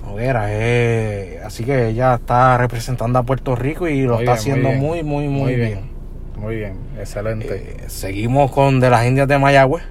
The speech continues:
Speaker 2: ¿Otra más?
Speaker 1: Sí, porque parece que las indias
Speaker 2: ¿Ya está
Speaker 1: son
Speaker 2: el
Speaker 1: la,
Speaker 2: equipo
Speaker 1: la,
Speaker 2: ahí?
Speaker 1: la, las más bonitas.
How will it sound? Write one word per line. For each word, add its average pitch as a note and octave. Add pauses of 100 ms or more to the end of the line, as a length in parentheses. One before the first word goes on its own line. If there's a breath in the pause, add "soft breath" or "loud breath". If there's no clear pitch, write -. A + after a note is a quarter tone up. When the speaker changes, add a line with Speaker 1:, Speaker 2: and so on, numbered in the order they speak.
(440)
Speaker 2:
¿Otra B2
más? D3+ (300)
Speaker 1:
Sí, D3
porque F#2+
parece A#2+
que F3
las E3+
indias F3+
Speaker 2:
¿Ya F3
está -
Speaker 1:
son E3+
Speaker 2:
el E3
Speaker 1:
la, D#3
Speaker 2:
equipo C3+
Speaker 1:
la, C#3+
Speaker 2:
ahí? D3
Speaker 1:
la, C3+
las C3+
más C#3+
bonitas. E3